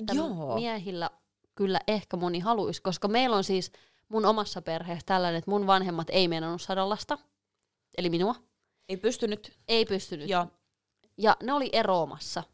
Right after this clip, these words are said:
Speaker 2: Oi, oi,
Speaker 1: Sen
Speaker 2: oi.
Speaker 1: takia, koska isä halusi biologisen lapsen, äiti olisi voinut adoptoida, mutta isä halusi biologisen. Ja sit se, ne yritti kaikkea mahdollista. Mut sitten tattaradaa minä tulin.
Speaker 2: Siis kyllä, totta kai
Speaker 1: Eli
Speaker 2: mietin, että miten miehet
Speaker 1: mm.
Speaker 2: suhtautuu.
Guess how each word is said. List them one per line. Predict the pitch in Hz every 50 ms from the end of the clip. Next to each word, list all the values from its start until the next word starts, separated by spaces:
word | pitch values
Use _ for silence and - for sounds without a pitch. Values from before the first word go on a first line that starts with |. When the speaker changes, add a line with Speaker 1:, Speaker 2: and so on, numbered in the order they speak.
| _ _
Speaker 2:
Oi, | 247 254 247 233 220 208
oi, | 185 175 160
Speaker 1:
Sen | - 240 240
Speaker 2:
oi. | 240
Speaker 1:
takia, | 233 214 214 214 190 180
koska | 175 175 - - -
isä | - 254 277 - 277 247
halusi | 220 196 185 175 170 -
biologisen | - 202 220 220 208 196 190 - 190 175 170 175 160 156
lapsen, | 156 160 - - - 170 165 160 156 - _ _ -
äiti | 214 220 233 226 202
olisi | 175 165 156
voinut | 165 156 156 - -
adoptoida, | 170 170 170 160 - _ - 175 175 185 214 - _ _ _ _ _ _ _ _
mutta | - 190 180 - _ - 175 160 - - _ _ _ _ _ -
isä | 180 160 180
halusi | 160 151 151 - _
biologisen. | - - - - 170 - - 160 - - 156 - _ _ _ _ _ _
Ja | - 185
sit | 180 202 196 -
se, | - 190 170 -
ne | - 185 175
yritti | 175 185 180 165 - 170
kaikkea | - 156 156 156 - - 165
mahdollista. | 151 160 170 160 165 160 160 - -
Mut | 202 233
sitten | - 262 247 - -
tattaradaa | - 392 392 392 - 415 415 339 269 285 277 247
minä | 208 208 202
tulin. | 190 196 175 156 - 160 170 _ _
Speaker 2:
Siis | - - - 220 208 -
kyllä, | - - 320 349 302 214 190
totta | - - 277 285 - - 214
kai | - 240 233 226
Speaker 1:
Eli | 220 202
Speaker 2:
mietin, | 175 180 - 180 180
että | 175 175 196
miten | 190 185 185 180 175 180
miehet | 175 170 156 160 170 190
Speaker 1:
mm. | 196
Speaker 2:
suhtautuu. | 202 208 202 - - 247 247 240 285 294 294 302 302